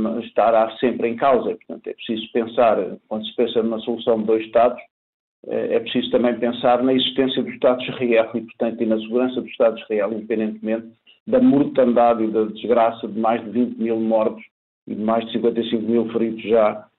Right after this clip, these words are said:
eh, naquela zona e, portanto, e do esforço enorme que está a ser feito por parte do Conselho de Segurança das Nações Unidas, em particular, até dos próprios americanos e de Biden, obviamente,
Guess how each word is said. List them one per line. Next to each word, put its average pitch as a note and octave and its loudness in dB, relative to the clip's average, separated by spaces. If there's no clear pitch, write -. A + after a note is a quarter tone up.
eh, G#2 -4
naquela A2 2
zona A2 0
e, G#2+ -8
portanto, A2 -6
e - -4
do A2+ -4
esforço C3 -2
enorme A#2 2
que A2+ 0
está - 4
a A#2 -2
ser A2 -4
feito G#2 -4
por - -20
parte G2+ -4
do - -20
Conselho G2+ -6
de - -20
Segurança G2+ -4
das G2+ -10
Nações G2 -12
Unidas, A2+ -6
em - -10
particular, B2 0
até F3 2
dos B2+ -4
próprios A#2+ 0
americanos A2+ -2
e B2 -10
de - -20
Biden, G#2+ -4
obviamente, F#2+ -18